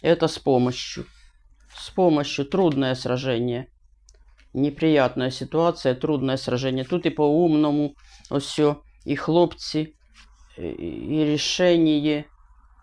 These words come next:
Печаль, депресія і тиранія велика. Крим, там ще війна. Ще як так, як будуть відбивати.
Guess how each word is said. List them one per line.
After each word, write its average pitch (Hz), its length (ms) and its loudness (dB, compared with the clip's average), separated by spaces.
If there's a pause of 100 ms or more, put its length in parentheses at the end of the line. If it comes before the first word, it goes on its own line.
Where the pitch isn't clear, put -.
(200)
Печаль, 143 400 -2
депресія 143 760 -2 (300)
і 131 80 -2
тиранія 139 600 4
велика. 127 580 -2 (720)
Крим, 233 320 2
там 196 180 0
ще 185 200 0
війна. 170 400 0 (4000)
Ще 180 340 -2
як 170 240 2
так, 170 220 -2
як 160 380 2
будуть 156 280 0
відбивати. 151 520 2